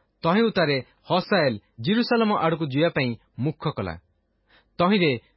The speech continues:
ଜିହୁଦାର ରାଜା ଜୟାସ ଆପଣା ପୂର୍ବପୁରୁଷ ଜିହୋଶାଫଟ ଓ ଜିହୋରାମ ଓ ଅହସିଓ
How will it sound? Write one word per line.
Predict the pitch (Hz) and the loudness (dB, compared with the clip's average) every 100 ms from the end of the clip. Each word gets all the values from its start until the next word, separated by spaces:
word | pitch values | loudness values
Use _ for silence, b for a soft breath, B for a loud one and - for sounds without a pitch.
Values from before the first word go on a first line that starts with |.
| _ 131 | _ -2
ଜିହୁଦାର | 160 214 220 214 185 | 2 2 4 2 2
ରାଜା | 170 151 151 139 b 120 | 2 2 0 -2 b -12
ଜୟାସ | 110 156 190 151 - _ _ _ _ 139 | 0 2 4 2 -2 _ _ _ _ -4
ଆପଣା | 156 170 160 | 0 0 -2
ପୂର୍ବପୁରୁଷ | - 185 170 214 196 175 180 143 | 0 -2 2 0 2 0 0 -2
ଜିହୋଶାଫଟ | 143 175 185 185 180 180 _ _ _ | 0 -2 -2 -2 0 -2 _ _ _
ଓ | - 127 | 0 0
ଜିହୋରାମ | 127 175 196 180 175 b b _ | 0 2 2 2 0 b b _
ଓ | 139 - - | -4 -4 -2
ଅହସିଓ | 143 185 - 180 | 0 0 0 2